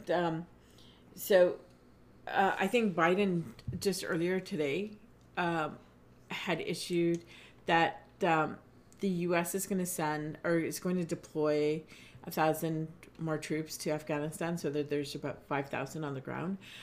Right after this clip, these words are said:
and that's, um, actually to help with their, um, their rollout out, right? And that also includes their patriation out of Afghani nationals who had assisted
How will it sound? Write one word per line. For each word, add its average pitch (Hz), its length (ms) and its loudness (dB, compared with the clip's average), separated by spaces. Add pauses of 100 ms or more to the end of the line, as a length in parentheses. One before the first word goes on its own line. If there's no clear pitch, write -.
(180)
and 180 220 4
that's, 170 480 4
um, 165 340 0
actually 156 440 -2
to 160 120 -2
help 143 320 -2
with 147 160 -4
their, 147 360 0 (720)
um, 147 440 -4 (440)
their 160 260 2
rollout 147 480 0 (100)
out, - 380 -6 (380)
right? 156 360 2 (340)
And 175 180 4
that 170 160 6
also 170 360 4
includes 170 640 2
their 151 440 4 (160)
patriation 175 720 4 (140)
out 170 400 4 (680)
of 151 500 4 (800)
Afghani 170 640 4
nationals 156 760 0
who 165 300 2
had 151 280 0
assisted 156 800 0